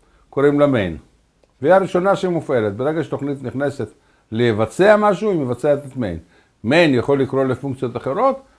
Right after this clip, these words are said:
אז נקרא לפונקציות אחרות. פונקציה יכולה לקרוא לכל פונקציה אחרת,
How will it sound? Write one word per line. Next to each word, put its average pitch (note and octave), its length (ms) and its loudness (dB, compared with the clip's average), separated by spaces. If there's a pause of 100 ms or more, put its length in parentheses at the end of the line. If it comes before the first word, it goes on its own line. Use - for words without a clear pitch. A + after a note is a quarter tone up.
(140)
אז D#3+ 160 -6
נקרא A#3 300 0
לפונקציות E3 480 -4
אחרות. C#3 340 -10 (3750)
פונקציה D#3+ 320 4
יכולה C#3+ 260 8
לקרוא C3 320 2
לכל C#3+ 520 6
פונקציה B2+ 380 0
אחרת, A#2+ 440 -4